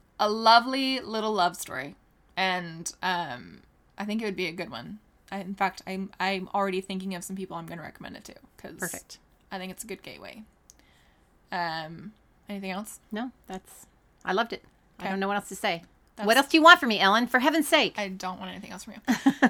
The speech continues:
Speaker 1: So those are our thoughts and some of your thoughts on Twice Shy by Sarah Hogle. We would love to hear more from you on our Facebook page, our Facebook group, which is Not Your Mom's Facebook group, our Twitter and Instagram, which are both at Not Your Mom's Rom, or you can email us at not your mom's romance book club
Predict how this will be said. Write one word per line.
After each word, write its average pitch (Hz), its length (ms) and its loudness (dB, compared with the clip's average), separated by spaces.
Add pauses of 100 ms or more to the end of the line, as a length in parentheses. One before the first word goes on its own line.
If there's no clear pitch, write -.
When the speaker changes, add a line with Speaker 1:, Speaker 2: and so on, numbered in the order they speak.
(320)
Speaker 1:
So 247 200 2
those 285 220 8
are 330 80 10
our 277 160 12
thoughts 254 260 8
and 254 80 -2
some 240 120 2
of 226 60 4
your 214 160 2
thoughts 190 320 2
on 185 160 -4
Twice 196 300 2
Shy 196 240 4
by 190 140 -4
Sarah 190 240 -4
Hogle. 185 400 0
We 202 100 -4
would 185 140 -2
love 190 160 2
to - 80 -12
hear 196 480 4 (240)
more 196 280 0
from 254 140 -6
you 247 340 -2
on 208 140 2
our 208 100 2
Facebook 208 360 -6
page, 277 360 -4
our 208 140 -2
Facebook 208 600 -8
group, 226 400 -4
which 208 180 -6
is 196 220 -8
Not 202 280 0
Your 220 80 -4
Mom's 202 220 0
Facebook 208 360 -6
group, 330 220 0 (840)
our 254 560 12
Twitter 262 240 2
and 262 100 4
Instagram, 269 460 0
which 254 120 -2
are 220 100 -2
both 196 260 2
at 156 160 2
Not 185 160 -6
Your 175 80 -8
Mom's 175 260 -4
Rom, 208 400 6
or 226 160 4
you 226 100 2
can 226 120 -6
email 214 240 2
us 202 240 4
at 196 120 -2
not 185 220 -2
your 202 60 -4
mom's 190 260 -2
romance 190 200 -6
book 190 160 -8
club 190 260 -2